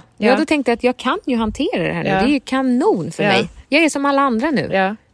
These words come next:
Speaker 2: Jag kan också gå på en middag och ha trevligt utan att bli den som sitter och grinar eller pissar ner mig själv.
Speaker 1: <laughs>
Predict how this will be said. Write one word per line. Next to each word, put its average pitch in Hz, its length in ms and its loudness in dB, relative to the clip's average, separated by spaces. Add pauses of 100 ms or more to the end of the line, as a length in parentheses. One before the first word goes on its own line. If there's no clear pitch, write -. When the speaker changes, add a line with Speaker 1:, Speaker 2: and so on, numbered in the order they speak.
(260)
Speaker 2:
Jag - 120 0
kan 339 140 -2
också 339 200 -2
gå 196 140 4
på 185 80 2
en 180 100 2
middag 165 300 0
och 170 60 2
ha 175 80 0
trevligt 165 440 -2
utan 175 380 0
att 170 60 -4
bli 160 120 -2
den 160 160 -2
som 170 120 -6
sitter 170 220 -4
och 165 80 0
grinar 160 340 -2
eller 156 120 -2
pissar 165 280 -6
ner 131 140 -4
mig 160 120 -6
själv. 190 180 0
Speaker 1:
<laughs> 285 40 4